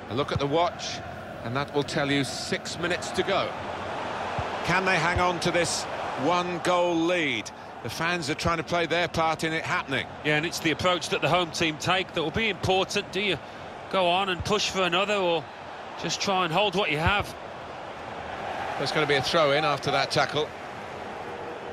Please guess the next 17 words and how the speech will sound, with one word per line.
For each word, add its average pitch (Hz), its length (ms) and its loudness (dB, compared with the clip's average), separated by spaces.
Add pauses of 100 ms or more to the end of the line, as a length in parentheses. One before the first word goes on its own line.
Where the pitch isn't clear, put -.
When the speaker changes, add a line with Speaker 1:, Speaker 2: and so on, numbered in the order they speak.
(480)
Speaker 1:
Well, 135 140 4
we've 135 140 0
been 131 140 -2
waiting 143 360 2
for 147 100 -2
this. 139 400 0 (140)
Perhaps 160 320 -2
he 151 80 -2
could 156 160 -2
have 151 80 -2
done 165 160 2
it 156 120 0
a 123 40 2
bit 160 240 0
earlier, 160 320 4
you 120 180 0
know, 123 240 2